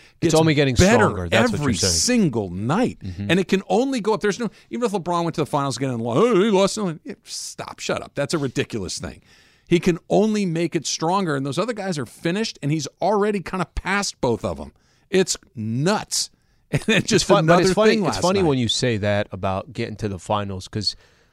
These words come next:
Speaker 2: that case is not made enough, right? There's just,
Speaker 1: Stop.
Speaker 2: just if, if you, if you actually stopped for a second and said, "Well, Jordan made it to the finals six times, he's six and oh."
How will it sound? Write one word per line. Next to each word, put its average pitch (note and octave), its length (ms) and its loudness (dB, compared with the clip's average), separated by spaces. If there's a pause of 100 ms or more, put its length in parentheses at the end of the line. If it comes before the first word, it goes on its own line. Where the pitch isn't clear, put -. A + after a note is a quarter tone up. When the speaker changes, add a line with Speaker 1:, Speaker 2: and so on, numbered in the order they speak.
(200)
Speaker 2:
that D3+ 200 -2
case G3+ 300 0
is A#2+ 160 -2
not G#2+ 300 -2
made G#2 300 0
enough, F2+ 600 -6 (260)
right? A2+ 260 2
There's C#3 160 0
just, E3 160 0
Speaker 1:
Stop. - 140 -8
Speaker 2:
just - 260 0 (260)
if, E3+ 420 -4
if E3 160 -4
you, E3+ 280 -4
if D#3 120 -8
you G3 60 0
actually A3 280 0
stopped - 360 0
for C3+ 160 -4
a A2+ 40 -2
second A#2 340 -2
and G2+ 100 -2
said, G#2 260 -2 (480)
"Well, C3 480 6 (360)
Jordan D#3 420 4
made C#3 180 4
it C#3 100 0
to C#3 100 -2
the A#2+ 80 0
finals A#2 360 0
six - 320 -4
times, A2+ 360 -2
he's G2+ 160 -4
six - 320 -6
and G#2 120 -2
oh." G2+ 280 -2